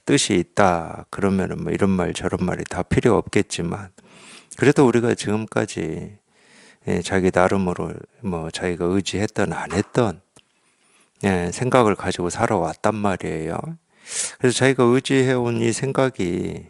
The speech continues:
이 한마디 말을 듣고 뭐 곧바로 다 사라지지는 않을 겁니다.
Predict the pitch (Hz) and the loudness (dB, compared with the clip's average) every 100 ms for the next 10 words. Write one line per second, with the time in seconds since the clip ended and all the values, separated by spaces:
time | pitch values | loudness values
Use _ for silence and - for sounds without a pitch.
0 | _ - 90 92 120 120 107 90 85 82 | _ -8 -6 -2 2 4 4 0 -2 -2
1 | 92 90 - - _ 90 87 85 90 92 | -2 -4 -8 -16 _ -4 -4 -6 -10 -8
2 | 85 - - - 113 87 - 98 - 127 | -8 -4 -2 2 0 0 -8 -8 -2 0
3 | 135 135 - - 143 135 - - 104 - | 0 -4 -8 -6 -2 -2 -4 -2 -2 0
4 | 131 120 101 - | 0 -2 -8 -10